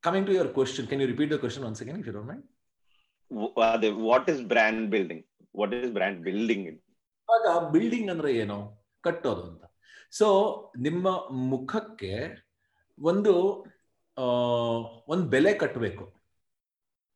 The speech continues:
Speaker 1: So ಆ ಬೆಲೆ ಅಂದ್ರೆ for the face you need to put a price on it.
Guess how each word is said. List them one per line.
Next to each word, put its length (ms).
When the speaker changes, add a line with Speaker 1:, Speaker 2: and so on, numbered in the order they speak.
Speaker 1:
So 320
ಆ 220
ಬೆಲೆ 240
ಅಂದ್ರೆ 640
for 180
the 120
face 320
you 80
need 160
to 80
put 160
a 140
price 340
on 100
it. 140